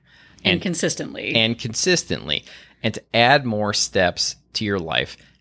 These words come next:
Speaker 2: But meet yourself where you are right now. And similarly,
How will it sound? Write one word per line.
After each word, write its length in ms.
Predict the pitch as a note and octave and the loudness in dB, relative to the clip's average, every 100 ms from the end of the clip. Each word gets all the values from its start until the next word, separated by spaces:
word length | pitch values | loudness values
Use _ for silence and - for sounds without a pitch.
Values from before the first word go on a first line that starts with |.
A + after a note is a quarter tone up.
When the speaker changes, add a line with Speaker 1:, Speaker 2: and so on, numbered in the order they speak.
| _ | _
Speaker 2:
But 220 | G#2 A#2 A2+ | 0 2 4
meet 260 | B2 E3+ | 2 2
yourself 640 | B3+ D#3 - F#2 F2 - | -2 0 4 4 4 0
where 440 | - E2+ F2+ E2 E2 | -8 0 6 6 6
you 280 | G2 F#2 D#2+ | 2 -2 -2
are 380 | D#2+ D#2+ D#2+ - _ | -2 -2 -6 -10 _
right 260 | E2+ E2+ E2 | 0 2 2
now. 380 | F3 G3+ D#2+ - _ _ _ _ _ - | 2 2 2 -2 _ _ _ _ _ -2
And 300 | B2 A#2+ A#2 - | 2 4 2 -4
similarly, 1000 | - B3 D#4 F#3+ G2 D#2+ D2 C2 F#2 | -2 0 4 4 4 0 -2 -4 -6